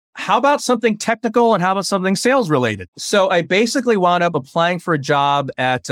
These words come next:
Oracle as a solutions architect, sales engineer, whatever you wanna call it. And it was totally wild. I literally had zero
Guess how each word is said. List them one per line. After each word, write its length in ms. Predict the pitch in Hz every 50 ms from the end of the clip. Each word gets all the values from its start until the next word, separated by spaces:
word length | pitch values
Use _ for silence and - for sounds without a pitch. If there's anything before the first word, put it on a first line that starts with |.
| -
Oracle 580 | - 151 214 254 226 - - 107 104 117 131 139 -
as 180 | 147 139 131 127
a 80 | 131
solutions 680 | 123 - - - 147 135 156 190 - - 196 180 165 - -
architect, 680 | 139 170 175 - 135 - - 110 101 147 - - -
sales 320 | - - 170 160 160 156
engineer, 440 | 160 156 147 151 151 151 151 151 147
whatever 240 | 139 143 151 156 151
you 80 | 147 139
wanna 200 | 135 131 127 127
call 300 | - - 165 170 160 143
it. 140 | 135 135 - _ _ _ _ _ _ _ _ _
And 480 | - 147 147 147 147 147 147 147 147 131 - _ _ _ _ _ _ _ _ _ -
it 60 | 175
was 100 | 175 170
totally 300 | - - 208 214 208 180
wild. 300 | 151 147 143 131 117 120
I 40 | 135
literally 320 | 165 185 208 214 214 196
had 300 | 151 - 170 156 151 143 - - - 117 113
zero 580 | - 175 170 170 190 202 196 202 196 202 -